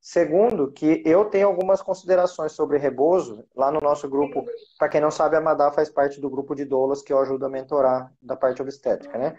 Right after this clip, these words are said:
E, é, eu tenho uma, um certo, e lá eu nunca falei isso, porque nunca surgiu esse assunto até, eu tenho um certo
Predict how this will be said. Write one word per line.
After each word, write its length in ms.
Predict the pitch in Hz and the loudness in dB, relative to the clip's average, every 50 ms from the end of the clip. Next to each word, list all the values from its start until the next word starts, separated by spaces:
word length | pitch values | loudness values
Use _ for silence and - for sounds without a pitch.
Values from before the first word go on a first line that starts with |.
| - - - - - - - | -14 -20 -20 -20 -16 -12 -6
E, 720 | 135 135 139 139 143 143 139 139 139 139 139 139 139 135 131 - - - - - - - - - - 139 | -2 0 2 4 4 4 4 4 2 2 2 2 2 2 0 -2 -6 -14 -18 -20 -20 -20 -20 -6 0 2
é, 340 | 143 143 143 143 143 135 - | 4 6 6 6 4 4 4
eu 140 | 165 160 170 | 2 2 2
tenho 300 | - - 196 190 202 202 | 2 2 2 2 4 2
uma, 520 | 196 196 190 180 170 156 143 165 - - | 2 2 4 4 4 4 2 0 0 0
um 380 | 139 139 143 143 143 139 143 139 | -2 -2 -2 -4 -6 -10 -12 -10
certo, 500 | - - 156 156 156 156 - 147 147 139 | -2 2 2 2 2 0 -2 -6 -6 -4
e 80 | 131 131 | -2 2
lá 120 | 147 143 | 2 2
eu 60 | 143 | 2
nunca 200 | 156 160 175 170 | 2 0 -2 -2
falei 320 | 170 180 170 175 170 165 160 | 0 0 0 0 -2 -4 -4
isso, 220 | 151 - _ _ _ | -6 -10 _ _ _
porque 240 | 135 - _ 151 139 | -20 -10 _ -6 -4
nunca 280 | 139 143 139 156 151 | -4 -4 -2 -2 -2
surgiu 320 | - - 151 143 135 143 139 | -2 -2 -4 -2 0 0 0
esse 100 | 139 143 | 0 -2
assunto 360 | 143 139 - 127 120 - 117 | -4 -6 -8 -12 -10 -10 -8
até, 180 | 113 - - - _ _ _ _ _ _ _ | -6 -6 -8 -8 _ _ _ _ _ _ _
eu 100 | - 139 | -6 -4
tenho 200 | 139 - 175 196 | -2 0 0 0
um 40 | 226 | -2
certo 580 | 226 - 202 190 196 190 - 208 196 190 - | 0 2 4 4 4 2 2 -2 -4 -4 -6